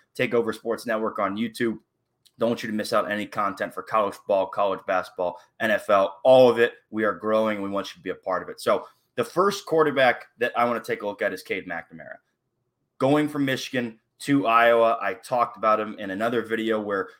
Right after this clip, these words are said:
kind of the, the impact of him going to Iowa along with,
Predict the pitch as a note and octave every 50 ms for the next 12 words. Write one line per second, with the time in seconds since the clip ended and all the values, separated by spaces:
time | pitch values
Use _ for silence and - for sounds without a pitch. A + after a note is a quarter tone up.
0 | _ _ - A2 G#2+ G#2 G#2 G2 F#2+ - F#2+ G#2 A2 A#2 A#2 A2+ A#2+ A#2 G#2+ G#2+
1 | - G2 - - G#2+ G#2 F#2 A2 A2 A2 A2 G2+ F#2+ G2 G2 G#2 G2+ G2 F#2+ F#2
2 | F#2+ G2 G2+ G#2+ A2 G#2+ G#2 G#2 G2 -